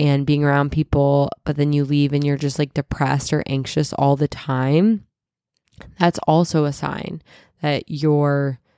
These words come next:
burned out or you're not having enough fun. Speaking from experience, I was really burned out on being a stay-at-home mom the past few months, and Max had to help me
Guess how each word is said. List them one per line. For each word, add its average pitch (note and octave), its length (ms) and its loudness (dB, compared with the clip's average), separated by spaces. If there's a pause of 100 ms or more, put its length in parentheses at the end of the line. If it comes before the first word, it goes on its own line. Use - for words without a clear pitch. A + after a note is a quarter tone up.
(320)
burned D3+ 280 2
out C#3+ 340 2
or C#3+ 460 0 (280)
you're D#3 140 2
not D3+ 280 2 (280)
having D3 380 -2
enough C#3 220 -2
fun. - 520 -6 (340)
Speaking F3 480 -2
from D3+ 240 0
experience, E3 1040 0 (760)
I D#3 220 2
was D#3+ 240 2
really D3+ 400 0
burned D3 340 0
out C#3 400 -2 (140)
on D3 180 0
being D3+ 180 2
a D3 60 2
stay-at-home D3+ 500 2
mom D#3 420 2
the C#3 100 -2
past C#3 380 -2
few C#3+ 100 -2
months, C#3 500 -6
and D3 300 2
Max C#3 320 -2
had D#3 180 2
to D3+ 80 0
help D3 260 0
me D3+ 260 0